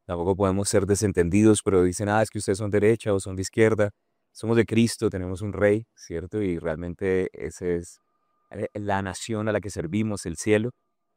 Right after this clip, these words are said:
Pero hay algunos gobiernos, en, en este caso, pues, los que son un poco conservadores, que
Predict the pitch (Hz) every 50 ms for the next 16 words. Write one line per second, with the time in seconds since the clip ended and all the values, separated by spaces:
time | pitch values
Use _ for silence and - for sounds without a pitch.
0 | _ - 123 120 123 120 120 117 110 107 107 110 120 123 123 120 117 127 127 127
1 | 120 110 113 104 107 110 113 113 104 110 110 104 104 - - - 92 90 87 87
2 | 87 87 87 92 - - 82 82 - - - - 104 101 98 - - 98 - -
3 | 92 85 - 92 82 85 - - - 80 92 92 95 - 110 104 104 98 - 110
4 | - - 107 85 87 85 87 85 92 98 98 95 104 120 - - - 107 104